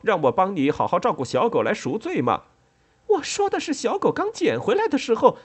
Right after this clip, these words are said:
你说了那么过分的话，当然应该向他赎罪了。”冠太郎怒气冲冲把周平拽到井边，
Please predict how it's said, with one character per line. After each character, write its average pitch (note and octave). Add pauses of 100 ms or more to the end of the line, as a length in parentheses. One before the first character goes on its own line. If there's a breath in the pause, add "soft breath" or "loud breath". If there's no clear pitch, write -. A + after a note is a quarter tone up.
(120)
你 F4+
说 D#4+
了 A#3+
那 B3
么 A3
过 B3
分 E4
的 -
话， - (200 soft breath)
当 G#4
然 A#3
应 A#3
该 B3
向 A#3
他 B3+
赎 D#3+
罪 G4+
了。” A2+ (1400 soft breath)
冠 A3
太 F3
郎 D3
怒 F#3+
气 C3
冲 A#2+
冲 B2
把 A2
周 B2+
平 A2+
拽 C3+
到 G2
井 -
边， -